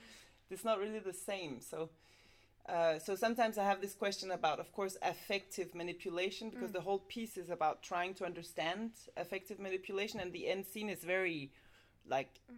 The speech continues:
Speaker 1: in a way manipulative and all over the place and kind of, like,
Speaker 2: <laughs>
Speaker 1: <laughs> swiping you out. Um, and I think it has to be like that. And sometimes I wonder, I think about why does it have to be like that?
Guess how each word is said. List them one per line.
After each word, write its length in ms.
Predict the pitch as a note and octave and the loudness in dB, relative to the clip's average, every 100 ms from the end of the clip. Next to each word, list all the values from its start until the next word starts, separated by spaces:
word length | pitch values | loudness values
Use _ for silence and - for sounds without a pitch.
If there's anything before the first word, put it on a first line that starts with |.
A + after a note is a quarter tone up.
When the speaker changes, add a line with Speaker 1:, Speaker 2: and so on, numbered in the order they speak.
| A3+ | -8
Speaker 1:
in 120 | G3+ F#3+ | 0 2
a 60 | |
way 180 | F3+ F#3 | 4 4
manipulative 760 | F#3 E3 F3 G3 D#3+ D#3+ F3 D3+ | 2 2 0 0 -2 -2 -4 -4
and 120 | D3 | 0
all 240 | C3+ E3 | 4 6
over 320 | D#3 D#3+ D#3+ C#3+ | 6 4 0 -2
the 160 | D3 | -4
place 420 | C3+ - E3 D#3 | -6 -2 -2 -2
and 180 | C#3+ C3 - | -6 -8 -2
kind 140 | D3+ | 2
of, 80 | - | 4
like, 180 | B3 C4+ | 4 4
Speaker 2:
<laughs> 480 | D#4 - D4 B3+ - | 2 2 0 -4 -6
Speaker 1:
<laughs> 0 | |
swiping 640 | - - D#3+ F3 G3+ F3 | -6 2 2 2 -4 0
you 120 | D#3+ | 2
out. 320 | E3 A3 - - _ - - - _ - | 2 2 -2 -16 _ -20 -20 -20 _ 0
Um, 640 | F3 E3 D#3 D3+ C#3+ C#3 - | 6 6 4 -2 -12 -6 2
and 140 | F#3+ | 4
I 60 | F#3 | 4
think 180 | G#3+ | 0
it 60 | G3 | 0
has 180 | F3 E3+ | 0 -2
to 80 | D#3+ | -4
be 100 | F3+ | 0
like 180 | F#3+ F#3 | 0 0
that. 240 | F#3 F#3 - - - - - - - | -2 -4 -12 -20 -20 -20 -20 -20 -10
And 120 | F3+ | -4
sometimes 400 | F#3 F3 F3+ E3+ | -2 0 -2 0
I 60 | E3+ | 0
wonder, 520 | D3+ E3 E3+ E3 D#3+ - - | 2 2 4 4 2 -2 -4
I 80 | D#3 | -4
think 240 | G#3 G3 | -4 -4
about 340 | F#3+ D3 C#3 B2+ | 2 4 2 -2
why 320 | C#3 D#3 G3+ | 4 6 6
does 200 | E3+ D#3+ | 2 -2
it 80 | D3 | -6
have 200 | C#3 - | -8 -8
to 80 | C3 | -10
be 160 | D#3 | -6
like 240 | D#3 A#2+ - | -4 -6 -2
that? 300 | C#3+ - | 0 0